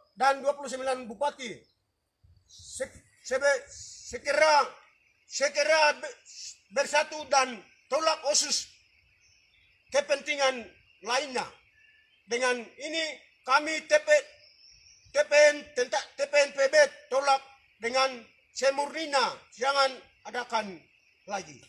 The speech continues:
Sekian dan terima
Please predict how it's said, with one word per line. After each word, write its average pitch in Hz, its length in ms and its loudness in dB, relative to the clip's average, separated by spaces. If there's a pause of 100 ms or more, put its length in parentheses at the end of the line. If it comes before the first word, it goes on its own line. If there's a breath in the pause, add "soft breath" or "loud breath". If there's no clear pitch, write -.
(760)
Sekian 285 560 0
dan 240 320 0 (3000)
terima 262 240 -2